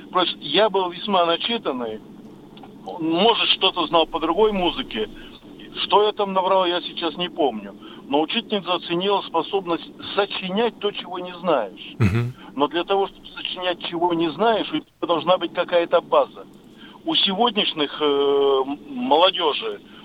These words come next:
Speaker 1: у них нет этой базы. Они открывают Википедию или Гугл, берут первую страницу, и для них это уже святая правда. Они уже выдают эту информацию. Вроде как другой нет. Вот этим сегодня пользуются масс-медиа,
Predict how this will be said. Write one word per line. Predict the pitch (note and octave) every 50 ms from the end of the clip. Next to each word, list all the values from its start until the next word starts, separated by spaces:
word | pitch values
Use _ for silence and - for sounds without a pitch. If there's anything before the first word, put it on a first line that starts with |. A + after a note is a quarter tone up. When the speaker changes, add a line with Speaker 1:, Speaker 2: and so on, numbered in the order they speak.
| -
Speaker 1:
у | - E3
них | G#3 A3 G#3+ G#3+
нет | A3+ A3+ G#3+ -
этой | G#3+ G3+ - G#3
базы. | G3 G3+ G3+ E3+ C#3 C3+ C#3+
Они | C#3+ D#3+ F#3+ A3
открывают | G#3+ - - F#3+ G3 F#3+ G3 F3+ E3 F#3+
Википедию | A3+ A3 - G3+ - - E3+ E3 - - F#3+ G3+
или | G#3+ G#3 G3+ F#3+
Гугл, | D#3+ - D4 E4 D3+ D#3 E3 D#3+
берут | D#3+ E3 G3 A3+ A3+ G#3+
первую | - G3+ G#3 G3+ G#3 G3 F3+ E3
страницу, | - - - E3 E3+ D#3+ E3 F3+ F3+ - - G#3 G3+ - - - - - - -
и | - F3+
для | D3+ D#3 D#3+ D#3+
них | E3+ A3+ B3 - - -
это | F#3+ G3 - G#3
уже | F#3+ F3+ E3+ F3+ F3+ - -
святая | E3 D3+ D3 - G3 G3 G3 F#3+
правда. | - - F#3+ G3 F#3 D#3 B2 A#2 C3 C3
Они | C3 C#3+
уже | D3+ D3 C#3 D3 D3
выдают | C#3+ C#3+ D#3 E3+ G3+ A3+ G#3+ - - -
эту | E3 F#3 G#3+ G#3 G#3 G3 F#3+
информацию. | F#3+ - F#3+ F#3+ F#3 F3+ E3+ C#3 A#2+ A2+ G2+ - - G#2 G2+ - - - - -
Вроде | - C3 D3+ F#3+ G#3 G3+ G#3
как | - G3 F3 D3+
другой | D3 D3 D3+ - E3 F3 E3+
нет. | D3+ C#3 A#2+ A2 G2+ F2+ - - - - - - -
Вот | - C#3 D#3+ -
этим | G#3+ - G#3+ G#3 F3+
сегодня | - F#3+ F3+ E3+ F3 D#3+ D#3+ D#3
пользуются | - - F3 E3 D3 C3 C3+ C#3+ C#3 B2+ - D3+ D3
масс-медиа, | D#3 F3 - - - D3+ D#3 E3+ F3+ E3 D3+ D#3+